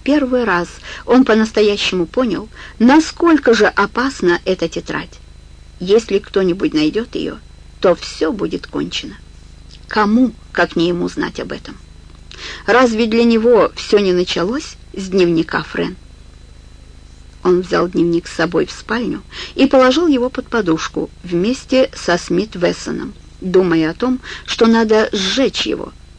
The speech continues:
но прекрасно зная, что никогда не сможет этого сделать. Сью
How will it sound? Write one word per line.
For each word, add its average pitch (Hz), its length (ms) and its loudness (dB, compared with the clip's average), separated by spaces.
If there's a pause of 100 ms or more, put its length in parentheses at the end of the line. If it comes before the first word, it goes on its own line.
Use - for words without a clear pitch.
но 165 120 0
прекрасно - 600 -8
зная, - 340 -6 (340)
что - 280 -2
никогда 214 880 0 (220)
не 170 160 2
сможет 165 440 -2 (120)
этого - 320 -4
сделать. - 540 -10 (4000)
Сью 302 580 4